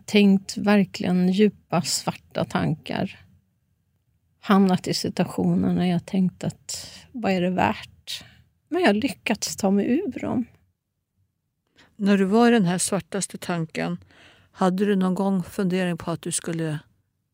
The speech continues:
Speaker 2: känna, eller hade en känsla av att jag orkar inte leva längre?
Speaker 1: Eh, ja, jag har varit där.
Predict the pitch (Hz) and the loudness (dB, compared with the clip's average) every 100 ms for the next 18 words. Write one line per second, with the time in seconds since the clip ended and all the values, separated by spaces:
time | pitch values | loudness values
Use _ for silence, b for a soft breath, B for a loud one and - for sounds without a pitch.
0 | _ _ _ _ _ _ - 180 170 165 | _ _ _ _ _ _ -2 0 0 0
1 | 165 170 170 190 190 185 180 202 190 - | 0 -2 -2 -2 -2 -2 0 0 -2 -4
2 | 190 165 165 - _ _ _ _ - 190 | -4 -4 -8 -12 _ _ _ _ -2 -2
3 | 180 165 156 170 170 185 208 165 196 233 | -2 -6 -4 -4 -4 -2 -2 -4 -6 -8
4 | 233 - _ _ _ 220 226 214 - 254 | -12 -16 _ _ _ 0 2 2 2 4
5 | 269 294 277 269 277 180 196 - 208 - | 4 4 2 2 2 2 0 -4 -6 -6